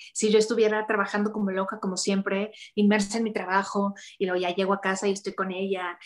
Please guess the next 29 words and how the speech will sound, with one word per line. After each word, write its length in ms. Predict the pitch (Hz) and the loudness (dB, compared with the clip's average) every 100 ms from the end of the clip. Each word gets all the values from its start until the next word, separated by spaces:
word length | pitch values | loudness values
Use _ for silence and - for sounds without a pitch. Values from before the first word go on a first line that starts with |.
| - - _ - | -20 -20 _ 0
pero 260 | 208 185 | 2 2
a 60 | 175 | 2
lo 100 | 185 | 0
mejor 280 | 190 208 208 | -2 2 2
me 120 | 226 | 2
hubiera 300 | 220 220 220 | 0 -2 0
perdido 720 | 220 190 202 190 190 190 202 _ _ _ | 0 2 2 2 2 0 -4 _ _ _
muchas 500 | 202 208 220 226 226 - | -2 0 0 -4 -6 -4
cosas 360 | 214 208 214 | -4 -2 -4
que 100 | - | 0
ahora, 500 | 190 185 196 196 202 _ _ _ | 2 2 2 0 -2 _ _ _
por 180 | 202 190 | -2 -2
estar 260 | - 196 196 | -2 -2 0
encerrados, 540 | 208 226 196 196 208 | 0 0 0 0 0
conviviendo, 600 | 220 190 180 175 185 202 | 0 0 0 -2 -2 0
así, 400 | 214 208 202 - _ - - - _ _ - | 0 2 2 0 _ -2 -2 -6 _ _ -10
<laughs> 480 | - - 254 240 | -6 0 0 0
veinticuatro 840 | 208 226 202 233 220 214 233 240 - - - - - - 214 226 220 240 - - | -2 -2 -2 0 2 2 2 0 -2 -18 -18 -18 -8 -2 2 2 -2 -6 -16 -4
horas 340 | 220 220 233 240 | 2 4 4 2
al 120 | 220 | 0
día, 200 | 220 220 | 2 0
siete 280 | 240 - 220 | 0 -2 0
días 200 | 220 214 | 2 2
a 60 | |
la 120 | 233 220 | -2 -4
semana, 480 | 190 185 175 175 _ _ - | -4 -4 -8 -12 _ _ -6
he 140 | 202 | 0
podido 400 | 220 220 208 208 | 2 4 6 6
ver. 280 | 208 190 | 4 2